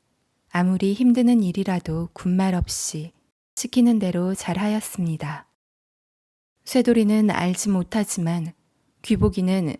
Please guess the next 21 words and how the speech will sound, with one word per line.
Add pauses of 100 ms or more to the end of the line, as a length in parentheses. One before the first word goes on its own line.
쇠돌이가
친형이
아니오, (680)
아버지가
얻어다
기른
아이인
줄
알기
때문에 (800)
쇠돌이를
몹시
미워하고
업수히
여겼습니다. (1300)
하루는
김서방과
그
마누라가
마주
앉아서